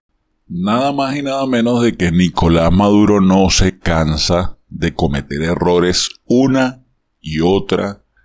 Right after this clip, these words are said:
y otra vez. No contento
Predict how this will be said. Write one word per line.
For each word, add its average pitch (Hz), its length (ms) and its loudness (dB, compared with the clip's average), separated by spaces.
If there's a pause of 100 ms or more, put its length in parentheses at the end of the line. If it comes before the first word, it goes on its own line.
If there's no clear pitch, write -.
(120)
y 76 140 -4
otra 73 320 0
vez. - 460 -8 (400)
No 107 320 2
contento 110 920 0